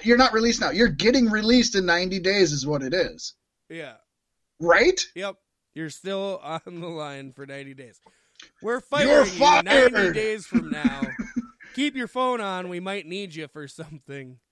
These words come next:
Speaker 1: Yeah, could you imagine walking to work and they're like, "You're fired." And you're like, "Okay, but we're gonna pay you for the next ninety days." Oh, that's fucking cool. But you have to come to work for the next ninety days. <laughs>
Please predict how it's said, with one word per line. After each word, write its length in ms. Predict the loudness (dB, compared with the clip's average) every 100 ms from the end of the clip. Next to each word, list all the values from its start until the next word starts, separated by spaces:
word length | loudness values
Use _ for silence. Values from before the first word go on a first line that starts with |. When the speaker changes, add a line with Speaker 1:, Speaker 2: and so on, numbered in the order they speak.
| _ _ _ _
Speaker 1:
Yeah, 160 | 2 2
could 140 | 2
you 80 | 0
imagine 400 | 2 4 4 0
walking 340 | -2 -2 -4 -6
to 80 | -6
work 240 | -6 -6
and 80 | -6
they're 100 | -4
like, 160 | -4
"You're 220 | 2 4 4
fired." 760 | 2 2 4 4 4 0 -2
And 160 | -8 -10
you're 100 | -8
like, 240 | -8 -12 _ -6
"Okay, 460 | -4 -4 -6 -8 -8 -14 -20 -2
but 140 | 0 2
we're 100 | 2
gonna 220 | 4 4
pay 320 | 4 4 6
you 160 | 8 8
for 180 | 6
the 100 | 4
next 220 | 4 2 4
ninety 320 | 2 2 2
days." 320 | 0 -2 -6 _ -4
Oh, 220 | 2 4
that's 180 | 4 2
fucking 280 | -2 -2 -4
cool. 320 | 0 0 0 -6 -10
But 160 | -4 4
you 80 | 4
have 100 | 4
to 100 | 0
come 400 | -2 4 4 6
to 80 | 4
work 260 | 6 4 4
for 140 | -2
the 100 | -2
next 280 | -2 -4 -4
ninety 320 | -4 -4 -4
days. 400 | -4 -6 -8 -16 _ _ _
<laughs> 80 | -20